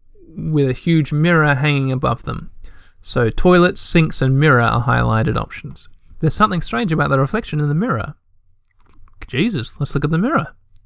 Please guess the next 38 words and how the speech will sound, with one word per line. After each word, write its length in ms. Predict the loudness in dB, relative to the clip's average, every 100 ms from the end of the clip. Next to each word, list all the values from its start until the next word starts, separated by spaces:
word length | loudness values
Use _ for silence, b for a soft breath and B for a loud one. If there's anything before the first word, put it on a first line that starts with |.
| -20 _ -20 _ -16 B B B B -2
Looking 260 | 0 0
closely, 400 | 4 2 2 0
you 160 | 0 0
realise 340 | 0 -2 -4
that 100 | -6
you 100 | -4
have 180 | 0 0
a 80 | 0
post-it 460 | 2 0 0 -2
note 160 | -2 -2
stuck 260 | 0 0 2
to 120 | 2
your 100 | 2
face. 480 | 0 0 2 2 4
<laughs> 40 | 4 4 0 -2 -4 0 -2 -2 -4 -6 -8 -10 -12 B B B B B B B B
That's 180 | -6 -6
funny. 360 | -4 -4 -4 -8 B B B -4
It 100 | 0
must 200 | 2 0
have 140 | 2
gotten 240 | 2 2
stuck 280 | 0 0 0
there 160 | 0 2
when 160 | 2
you 80 | 0
passed 400 | 0 0 0 0
out 180 | -2 -2
at 60 | -2
your 140 | -4
desk. 480 | -2 0 0 -4 -4
Feeling 360 | 2 2 2
embarrassed, 540 | 0 2 4 4 0 -4
you 60 |
peel 240 | -2 0 0
it 100 | -2
off 140 | -4
your 60 | -6
cheek. 400 | -8 -10 -12